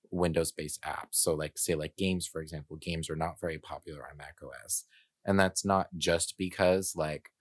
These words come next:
I mean, nowadays, like, most Mac computers do have enough power to run games fairly well. Like, I also game on my MacBook Pro. I'm not playing, like,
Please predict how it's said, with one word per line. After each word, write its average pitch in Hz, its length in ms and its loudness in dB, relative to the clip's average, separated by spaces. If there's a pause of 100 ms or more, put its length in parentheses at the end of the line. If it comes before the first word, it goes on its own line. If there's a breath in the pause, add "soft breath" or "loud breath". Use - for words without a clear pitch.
(460 soft breath)
I 101 60 6
mean, 92 320 6
nowadays, 95 800 6
like, 85 300 0 (260)
most 95 600 4
Mac 92 200 2
computers 92 420 -2
do 80 200 -2
have 85 180 2
enough 87 240 -4
power 90 280 2
to 92 140 -2
run 78 280 -2
games 120 380 -4
fairly 87 340 -2
well. 98 440 0
Like, 80 160 -4
I 82 160 -2
also 85 340 -2
game 101 280 -6
on 98 120 -2
my 92 120 0
MacBook 95 460 -4
Pro. 107 380 -4 (380 soft breath)
I'm 95 120 4
not 104 200 4
playing, 92 540 2
like, 80 360 0